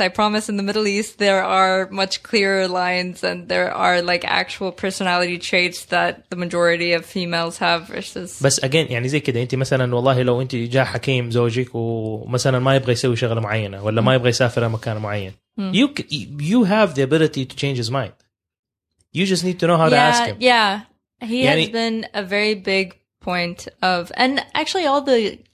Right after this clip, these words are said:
Speaker 1: all the people that have helped me become the person I am, uh, mm, by coincidence were men.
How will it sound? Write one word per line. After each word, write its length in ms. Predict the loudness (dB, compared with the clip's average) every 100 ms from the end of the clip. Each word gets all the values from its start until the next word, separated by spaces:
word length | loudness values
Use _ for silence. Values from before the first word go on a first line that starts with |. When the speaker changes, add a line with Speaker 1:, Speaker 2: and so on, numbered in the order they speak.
| _
Speaker 1:
all 180 | 2 2
the 100 | 2 -2
people 240 | -2 -2 0
that 220 | 2 2 0
have 120 | -2
helped 260 | -4 -2
me 120 | -4 -4
become 280 | -4 -4 -4
the 60 | -2
person 220 | -2 -2 -2
I 100 | 0 0
am, 200 | -2 -6 -10 _ _ _ -2
uh, 560 | 2 4 4 2 -2 -6 _ _ _ _ -10
mm, 360 | -8 -8 -6
by 160 | -6 -4
coincidence 560 | -4 -4 -4 -4 -4
were 80 | -4
men. 220 | -2 0